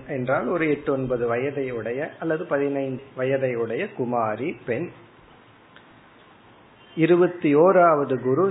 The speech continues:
ஷரகிருத். ஷரகிருத் என்றால் பானம் செய்பவன், அம்பு, அம்பை செய்பவன், அம்ப வந்து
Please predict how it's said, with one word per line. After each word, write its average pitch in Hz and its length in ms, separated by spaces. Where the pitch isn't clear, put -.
ஷரகிருத். 143 1000
ஷரகிருத் 156 840
என்றால் 143 440
பானம் 160 640
செய்பவன், 120 560
அம்பு, 165 380
அம்பை 156 440
செய்பவன், 110 580
அம்ப 151 320
வந்து 127 300